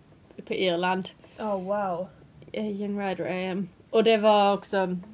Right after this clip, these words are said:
Speaker 1: Det var också... Alltså, det är någonting med mästerskap.
Speaker 2: <coughs>
Speaker 1: Åh, prosit.
Speaker 2: Tack.
Speaker 1: Eh, det är någonting, just när det är mästerskap och
Speaker 2: Ja, det är speciellt.
Speaker 1: träffa... Jag, jag har liksom, jag känner många ryttare från Sverige, men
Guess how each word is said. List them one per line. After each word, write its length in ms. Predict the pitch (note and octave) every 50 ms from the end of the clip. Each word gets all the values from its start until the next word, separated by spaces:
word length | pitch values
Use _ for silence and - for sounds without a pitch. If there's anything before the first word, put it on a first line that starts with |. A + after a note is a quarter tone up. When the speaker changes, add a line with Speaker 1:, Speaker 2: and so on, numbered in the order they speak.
| - - - _ - - - - - - - - -
Speaker 1:
Det 160 | A3 A#3+ A#3+
var 100 | A#3 A#3
också... 280 | A3+ A3+ - A#3 A3 - - - - - - - - -
Alltså, 260 | - C4 D#4 - -
det 200 | E4 E4 F#4 E4
är 80 | C4 A#3
någonting 320 | A#3 A3 G#3 - A3+ G#3
med 100 | G#3 G3+
mästerskap. 680 | G#3 G#3 G#3+ - - - F#3 - - G3 F#3+ G3 G#3+ B3+ C4 - - - -
Speaker 2:
<coughs> 220 | C5+ G#4 D#4 -
Speaker 1:
Åh, 140 | - F4 - - -
prosit. 400 | A3+ G#3 D#3+ - - - - - - - - - - - -
Speaker 2:
Tack. 220 | - - - - - - -
Speaker 1:
Eh, 540 | E4+ - - - E4+ A3+ A3+ E4 B3 A#3 A#3 A3 F#3+ F3 E3+ - - - - - - - - - - - -
det 80 | - C4+
är 120 | C4+ C4
någonting, 560 | C4 B3+ A#3+ A3+ B3 B3 A3+ A3 G#3+ G3+ - -
just 220 | - C#4+ - - -
när 140 | B3 A#3
det 60 | A#3 A3+
är 40 |
mästerskap 920 | G#3+ G#3+ G#3 G3+ - - - G3 F#3 - - G3 F#3+ F#3+ F#3+ G3 F#3 - - - -
och 120 | - G#3+ G#3+
Speaker 2:
Ja, 260 | G#3+ G#3 G#3+ G#3 G3
det 60 | F3 F3+ F3+ -
är 20 |
speciellt. 640 | - - - - - - - - - - - - -
Speaker 1:
träffa... 600 | - B3+ A#3+ - - - A#3 A3 G#3+ G#3+ G#3 G#3
Jag, 400 | A3+ A3+ A3+ A3+ A3+ - A3 A#3+
jag 240 | A3+ G#3+ G#3 G3+ G3 -
har 120 | A3 A3
liksom, 260 | A3 A3+ - - A#3 A#3
jag 80 | A3
känner 300 | - - C#4+ A#3+ A3+ A3
många 340 | A3 A3 A3+ A3+ A3+ A3 G#3
ryttare 320 | G3 G#3 G#3 - G#3+ G3+
från 140 | F3+ G#3 G#3
Sverige, 280 | F#3+ - A3 G#3 G#3 G3
men 180 | G3+ G3 F#3+